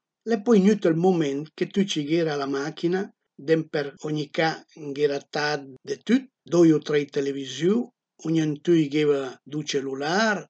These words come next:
un computer e poi e poi. Ma bindina, le ruate il momento che la gente la crumpava sempre de meno. Se pecca continua a torobi nuovi, tu ci di. E nel frattempo, il costo dell'energia,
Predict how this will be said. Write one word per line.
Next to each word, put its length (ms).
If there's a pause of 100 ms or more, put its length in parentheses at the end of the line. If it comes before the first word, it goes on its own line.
(100)
un 140
computer 920
e 160
poi 280
e 60
poi. 220 (460)
Ma 140
bindina, 640
le 120
ruate 440
il 80
momento 680 (320)
che 120
la 160
gente 420
la 180
crumpava 640
sempre 460
de 120
meno. 520 (360)
Se 220
pecca 400
continua 800 (160)
a 120
torobi 520
nuovi, 560 (100)
tu 140
ci 220
di. 260 (480)
E 120
nel 240
frattempo, 640 (400)
il 200
costo 380
dell'energia, 1000